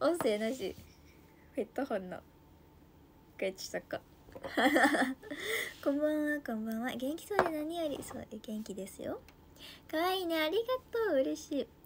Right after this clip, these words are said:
こんばんは、こんばんは。ちょっと危な、終わったりとかやった。ピカチュウ、ピカチュウ。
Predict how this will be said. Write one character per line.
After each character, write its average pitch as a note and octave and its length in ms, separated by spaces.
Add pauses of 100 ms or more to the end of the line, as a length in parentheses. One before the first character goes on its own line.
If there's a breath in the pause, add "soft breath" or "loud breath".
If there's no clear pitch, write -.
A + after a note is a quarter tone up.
(240 loud breath)
こ B3+ 100
ん C#4 80
ば D4+ 80
ん C#4+ 80
は、 C#4+ 160
こ A#3 100
ん A3+ 60
ば A#3 140
ん A#3 80
は。 C4+ 200 (1300 loud breath)
ち - 100 (100)
ょ F#3+ 40
っ - 20
と - 0
危 A3 80
な、 G3 200 (300)
終 A3 80
わ G#3+ 60
っ - 20
た G#3+ 160
り G#3+ 40
と G#3 120
か - 60
や - 60
っ - 80
た。 - 100 (540 loud breath)
ピ - 100
カ C4+ 140
チ A3 200
ュ G3 100
ウ、 - 160
ピ - 60
カ - 180
チ A3 160
ュ G3 80
ウ。 - 80